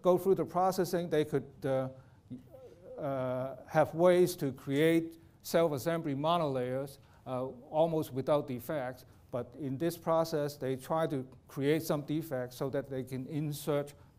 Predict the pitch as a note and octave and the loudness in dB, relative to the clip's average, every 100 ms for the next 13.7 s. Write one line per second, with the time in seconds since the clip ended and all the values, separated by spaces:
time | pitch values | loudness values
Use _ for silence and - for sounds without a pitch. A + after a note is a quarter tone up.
0 | - D3+ E3 A#2+ A2+ A2+ - A2+ B2+ - | -2 0 0 -4 -6 -10 -12 -12 -12 -14
1 | - _ - - - - - - - - | -20 _ -20 -20 -20 -20 -20 -20 -20 -20
2 | - - - - - - - - - - | -20 -20 -20 -20 -20 -20 -20 -20 -20 -20
3 | - - - D3+ D#3+ E3 E3 D#3+ G3+ - | -20 -16 0 6 8 8 4 0 -4 -4
4 | - G3 - E3+ G3 A3+ G#3+ G#3 A3 - | -10 -8 0 4 6 6 6 6 6 4
5 | D3+ C#3 D3 C#3 D3 D3+ D#3 D3 D#3 D3 | 2 2 0 0 0 -2 -2 0 0 0
6 | G#3 F3+ D3 D3 D3+ D3 C#3 C#3 - G3 | 0 2 4 2 0 -2 -2 -2 2 4
7 | F3+ D3 - - - - C#3 C3+ F3 F3 | 2 -2 -8 -16 -12 -4 -4 0 0 0
8 | - C#3 - - - - F3+ F#3 - G#2+ | -2 -8 -8 -20 -14 -2 4 4 2 -10
9 | G2+ - - - _ C3+ C#3+ E3+ E3 E3+ | -12 -20 -20 -20 _ -4 -2 0 0 0
10 | E3 F3 D3 - A#2 A#2+ - - - - | -2 0 -2 -6 -8 -10 -12 -20 -20 -12
11 | B2+ B2 F3 D#3+ D#3+ - C#3 C#3 F3+ - | -10 -8 -2 0 -2 -6 -6 -4 -6 -6
12 | D3 C3 C3 C3+ A#2+ B2 B2 A#2+ A#2+ D#3+ | -8 -8 -8 -8 -6 -4 -4 -6 -4 2
13 | F3 C#3+ - A2+ A2 A#2+ - | 4 4 -2 -10 -10 -14 -16